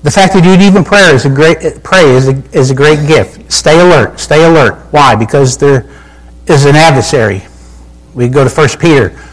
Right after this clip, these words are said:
chapter five, and we see the adversary is the devil. Stay alert. Stay alert. Be devoted in prayer. Be persistent in prayer. Continually in prayer. Be alert.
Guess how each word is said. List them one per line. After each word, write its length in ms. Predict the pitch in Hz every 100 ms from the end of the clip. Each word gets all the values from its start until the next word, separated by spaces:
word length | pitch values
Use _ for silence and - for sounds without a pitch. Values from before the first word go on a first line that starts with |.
| -
chapter 260 | - 127 120
five, 340 | 156 151 117
and 60 | 110
we 60 |
see 160 | - 147
the 160 | 143
adversary 560 | 147 160 - - 120 101
is 100 | 104
the 100 | 139
devil. 340 | 143 139 95 - - -
Stay 260 | - 156 175
alert. 380 | 175 139 -
Stay 240 | - 143 160
alert. 560 | 196 185 185 185 - - - - - - - - - -
Be 100 | 170
devoted 480 | 175 196 214 220 208
in 80 | 185
prayer. 380 | 208 190 165
Be 100 | 156
persistent 540 | 180 190 - 240 - 196
in 100 | 156
prayer. 280 | 170 156 156
Continually 580 | 131 - 202 226 240
in 80 | 233
prayer. 640 | - 180 151 147 135 - - - - - - - - - - - - - - - - - - -
Be 160 | 143 214
alert. 540 | 233 196 196 196 -